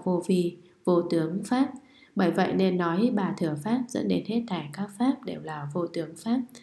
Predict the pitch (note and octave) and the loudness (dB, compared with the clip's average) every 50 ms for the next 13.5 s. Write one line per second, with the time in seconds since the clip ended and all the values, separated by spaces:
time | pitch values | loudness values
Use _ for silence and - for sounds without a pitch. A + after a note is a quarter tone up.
0 | - - - - - _ _ - F3 E3+ E3 E3 E3 F#3 F3+ F3+ F3+ F3+ F3 E3 | -20 -20 -20 -20 -20 _ _ 0 4 4 6 6 6 4 4 4 4 2 2 2
1 | E3 F#3 A#3+ C4+ - - - - - _ - - F#3+ F3+ F3 F3+ E3+ E3 E3 E3+ | 4 4 2 2 0 -2 -10 -18 -20 _ 0 2 4 4 4 4 2 4 4 4
2 | G3+ A#3 A#3 - F3+ F#3 G3 F#3+ E3+ - - F3 D3+ C#3+ D3 - G3+ A3+ B3+ B3 | 4 2 2 0 0 2 2 2 0 0 -2 -4 -4 -4 -4 -2 -2 -2 -2 -4
3 | - - - - _ _ _ - F#3+ F3 - A3+ A#3+ A#3 A#3 G3+ F3 - - - | -6 -14 -20 -20 _ _ _ 0 0 2 2 2 2 2 2 0 0 -2 -2 -4
4 | G3 G3+ G#3 - A#3 A#3+ A#3 - F3+ E3 D#3+ - E3 E3 E3 E3+ F#3+ G3 F#3+ - | -6 -4 -2 2 2 2 4 2 2 2 2 2 0 0 0 0 0 0 0 0
5 | F3+ E3+ F#3+ F#3+ - - _ _ _ _ - G3 F#3+ E3+ E3+ E3+ G3 G3+ G3+ G3+ | -2 -4 -4 -6 -12 -16 _ _ _ _ 0 2 2 2 2 2 -2 -2 -2 0
6 | G3+ F#3+ - - - A3+ B3 C4 A#3+ - E3 D#3 D#3 - G#3+ A#3 A#3 A#3 A#3+ A#3 | 0 0 0 0 0 0 0 0 0 -2 -4 -4 -4 -2 0 0 0 2 2 2
7 | A#3 A#3 A#3 A3+ F#3+ D#3+ D3 D3 - - - - - - _ - G3 G3 G3 G3 | 2 2 2 2 0 0 0 -2 -6 -10 -14 -20 -20 -20 _ -4 -2 -2 0 2
8 | F#3+ F#3+ - - G#3+ A3 A3+ A#3 F#3+ E3+ D#3+ E3 G3 A#3+ A#3 G3 F#3+ F3 E3+ E3+ | 0 0 0 -2 -2 -2 -2 0 0 0 0 0 0 0 2 2 2 2 0 -2
9 | E3 - - - - - _ - G3 F#3 F3 F3 F3 E3+ - F3 E3 E3+ E3 E3+ | -4 -8 -16 -20 -20 -14 _ -2 0 0 2 0 -2 -2 -2 -2 -4 -4 -2 0
10 | A#3 B3 C4 A#3+ B3 B3 B3+ B3+ B3+ B3 A#3 G3+ F3 D#3 C#3+ - - - - _ | 0 0 0 0 0 0 0 0 0 0 0 0 0 0 -2 -6 -12 -18 -20 _
11 | _ - E3+ E3 E3+ F3+ - G#3+ F#3 E3 D3+ D3+ D#3 - D#3 D#3 D#3 - - A#3+ | _ -2 0 0 0 0 0 2 2 2 0 -2 -4 -6 -6 -6 -4 -2 0 0
12 | A#3+ G#3+ F#3+ F3+ - - - - A#3+ B3 A#3+ A#3 A#3+ D#3+ E3 D#3 D#3 D#3+ - A#3 | 2 2 2 0 0 -2 -2 0 2 2 2 0 -2 -4 -4 -6 -6 -2 2 2
13 | A#3+ A#3 A#3+ C4 C4+ C4 - F#3+ E3+ D#3+ | 2 4 4 2 2 2 2 0 -2 -2